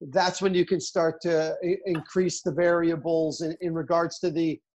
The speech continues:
the height of the hurdle or the height of the jump. And I think those aspects, when you start to, and I, I like what you said,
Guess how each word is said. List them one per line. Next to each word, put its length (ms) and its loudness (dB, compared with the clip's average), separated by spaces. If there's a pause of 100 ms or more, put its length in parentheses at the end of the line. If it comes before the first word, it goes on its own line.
the 100 0
height 360 2
of 100 -2
the 180 -8
hurdle 480 -4
or 80 -8
the 100 -6
height 360 -2
of 100 -2
the 200 -6
jump. 520 -6
And 300 -8 (340)
I 60 -4
think 260 0
those 340 0
aspects, 760 -4
when 180 -6
you 60 -6
start 360 -8
to, 320 -4
and 140 -6
I, 200 -6 (680)
I 60 0
like 300 0
what 100 -6
you 140 -2
said, 400 -4